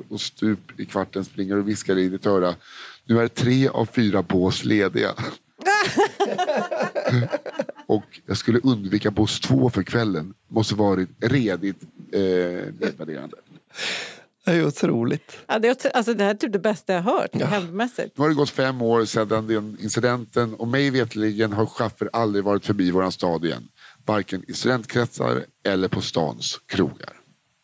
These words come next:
Speaker 1: <laughs> Ja,
Speaker 3: Ja, men det
Speaker 1: helvete.
Speaker 3: var
Speaker 1: Stackars, stackars Janne Schaffer.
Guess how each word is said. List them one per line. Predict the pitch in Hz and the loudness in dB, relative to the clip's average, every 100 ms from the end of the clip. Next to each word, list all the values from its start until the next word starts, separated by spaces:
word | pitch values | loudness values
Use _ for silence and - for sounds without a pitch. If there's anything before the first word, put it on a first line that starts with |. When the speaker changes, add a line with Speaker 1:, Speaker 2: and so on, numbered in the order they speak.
| _ _ - | _ _ -6
Speaker 1:
<laughs> | - - - - _ _ _ - - - _ _ - | -2 -2 -4 -18 _ _ _ -20 -20 -20 _ _ 0
Ja, | 95 90 104 | 2 2 0
Speaker 3:
Ja, | 208 | -4
men | 214 | -2
det | 233 | 0
Speaker 1:
helvete. | 240 233 226 | 2 2 2
Speaker 3:
var | 220 - | 0 -4
Speaker 1:
Stackars, | - - 143 - _ _ - 123 117 - | -6 -4 -4 -4 _ _ -2 -2 -2 -6
stackars | - - 127 117 _ - 104 - | -8 -4 -4 -4 _ -2 0 0
Janne | 98 90 90 | 0 0 0
Schaffer. | 127 120 - - | 0 -2 -4 -6